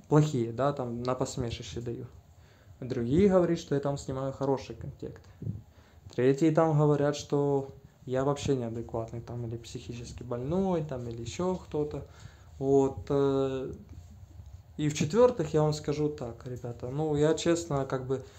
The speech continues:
на каждое мнение не смотрю, вот. Каждый человек вправе думать так, как он считает нужным, вот. Сейчас мы посмотрим, что у меня за заказик пришел, потому что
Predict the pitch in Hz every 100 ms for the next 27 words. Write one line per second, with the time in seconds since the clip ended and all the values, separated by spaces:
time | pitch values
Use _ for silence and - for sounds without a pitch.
0 | - - - - - - - 135 139 170
1 | 156 156 151 170 165 151 143 - 143 -
2 | 123 113 - - - 127 120 107 - -
3 | - - - 151 139 135 165 170 - 147
4 | 233 233 135 131 - 175 190 - - -
5 | - - 117 131 - 120 143 143 - -
6 | 131 131 117 117 113 - - - - -
7 | - 123 120 113 - - - - - -
8 | - - - - - - 120 - 123 127
9 | 127 135 - 135 - - 143 147 143 160
10 | 170 202 165 156 151 151 143 139 131 -
11 | 139 143 - 143